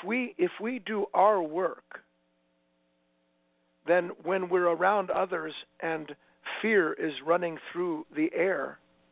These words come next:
and we don't fall into the fear, then by our emanation, we prove the existence of another possibility that if there's something in anyone else that can pick it up, helps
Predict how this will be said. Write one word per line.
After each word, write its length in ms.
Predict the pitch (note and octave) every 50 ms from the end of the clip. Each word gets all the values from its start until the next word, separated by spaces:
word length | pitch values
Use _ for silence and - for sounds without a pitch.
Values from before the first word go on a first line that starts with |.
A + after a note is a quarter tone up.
| _ _ _ _ _ _ _ _ _ _ _ _ _ _ -
and 240 | D#3+ E3 F3 D#3 C#3+
we 200 | D#3+ G3+ A3+ G#3
don't 360 | D#3+ G3 G3+ A3 A3+ - - _ _ - -
fall 260 | - E3 E3 E3 D#3 D#3
into 140 | D#3 C#3+ C#3+ -
the 80 | D3 - - -
fear, 360 | G#3 A3+ F#3+ C3 - - - _ _ _ _ _ _ _ _ _ _ _ _ _ _ _ _ _ _ _ - - _ _ _ - -
then 160 | F3 F3+ E3+ -
by 200 | F#3 G3 G#3+ G3+
our 240 | G3 G3+ G3 G3+ -
emanation, 720 | E3+ F#3+ G#3 G3 F3+ F3 F3 G#3 A#3 A3 - - - C#3+ C#3+ C#3+ _ _ _ _ _ _ _ _ _ _ _ _ _ _ _ _ _ _ _ _ _ _ _ -
we 140 | E3 D3
prove 420 | - - - A3 A#3 A3+ G3 F3+ E3+
the 100 | F3 E3+
existence 640 | E3+ D#3+ C#3+ C#3+ C3+ F#3 A3+ G#3+ - - E3+ E3+ - -
of 100 | F3 E3+
another 320 | F#3 F#3 F#3+ G3 F#3+ G3
possibility 920 | F#3+ - F#3+ G3 G3 F#3+ - F#3 E3 G3+ A3+ C4 C4 - - D#3+ E3 F3+ - _ - - - - _ -
that 120 | F3 F#3 F3+
if 80 | F#3 -
there's 220 | - G3+ F#3 F3 D3+ - - -
something 420 | A3 B3 A#3 - F#3+ G3 G3 G#3 -
in 180 | - F3+ F#3 F#3+ -
anyone 440 | - G#3 A3 A3 G3+ F3+ F#3 F3 E3+
else 260 | F#3+ A3+ A3+ G3 D#3+ - - -
that 180 | F3+ F3 -
can 140 | - E3+ E3+ - -
pick 160 | G3 F#3+ -
it 100 | F3 E3
up, 300 | G#3 B3 B3+ - - - - _ _ _ _ _ _ _ _ _ _ _ _ _ _ _ _ _ _ _ _ _
helps 300 | - - G3+ G#3 G#3 -